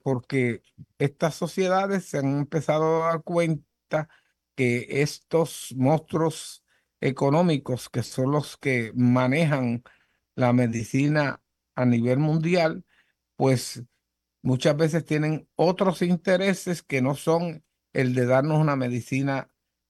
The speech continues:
¿verdad?, efectiva y una medicina costo efectiva más que nada. Y aquí, pues, tenemos que empezar a hablar una de las desventajas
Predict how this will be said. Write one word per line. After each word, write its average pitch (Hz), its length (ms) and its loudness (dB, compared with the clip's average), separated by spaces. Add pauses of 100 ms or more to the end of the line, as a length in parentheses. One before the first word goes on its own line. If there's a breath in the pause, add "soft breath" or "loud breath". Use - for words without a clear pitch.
¿verdad?, 120 340 -2
efectiva 135 760 -2
y 120 100 0
una 127 160 0
medicina 135 680 -2
costo 202 640 0
efectiva 127 640 -2
más 127 180 0
que 120 160 -6
nada. 98 380 -10 (640)
Y 135 220 0
aquí, 156 300 0
pues, 165 220 -2
tenemos 160 340 0
que 160 320 -4
empezar 160 580 -2
a 139 120 0
hablar 180 320 -2
una 156 220 -2
de 135 80 -2
las 135 140 0
desventajas 147 760 -2